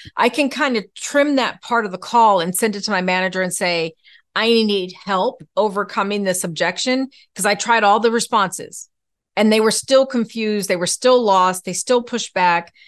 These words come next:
Pricing, anything like that, timing, past success. So I can send snippets to different team members to just say, "Hey, this is gonna be a problem," or, "Hey, I need your support," or, "Hey, we need to reach out to the client." So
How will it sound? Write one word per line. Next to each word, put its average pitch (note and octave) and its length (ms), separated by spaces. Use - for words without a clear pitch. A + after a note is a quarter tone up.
Pricing, A#3 720
anything C4+ 420
like A3 200
that, E3 220
timing, G#3 640
past G#3+ 400
success. E3+ 560
So A3 220
I A#3 120
can C4+ 240
send A3 380
snippets - 640
to A3 100
different G3 400
team D#4 320
members D#3 560
to B3 100
just G#3+ 260
say, G#3 160
"Hey, A3+ 220
this G3 240
is G#3 80
gonna G#3+ 180
be G3 120
a F#3+ 60
problem," A3+ 540
or, E3+ 100
"Hey, A3 280
I G#3 60
need G3 200
your F#3 80
support," A3+ 580
or, D#3 100
"Hey, G#3 220
we G3 120
need F#3 200
to F3+ 60
reach F#3 280
out E3 160
to E3+ 100
the D#3 100
client." A3+ 540
So C4 320